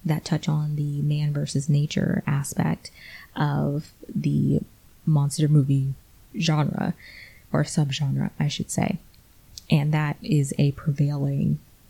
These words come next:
fear that we see played out in horror quite a bit. But the movie monster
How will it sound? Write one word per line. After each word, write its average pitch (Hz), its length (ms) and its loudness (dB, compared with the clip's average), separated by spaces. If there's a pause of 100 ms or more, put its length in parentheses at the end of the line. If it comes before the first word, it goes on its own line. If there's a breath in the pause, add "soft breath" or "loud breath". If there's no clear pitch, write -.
(1040)
fear 135 440 4
that 139 300 2
we 151 180 2
see 135 300 0
played 135 280 2
out 139 180 -2
in 143 120 4
horror 139 500 0
quite 135 320 2
a 135 40 4
bit. - 280 0 (840 loud breath)
But 233 100 6
the 240 60 6
movie 285 200 4
monster 202 540 2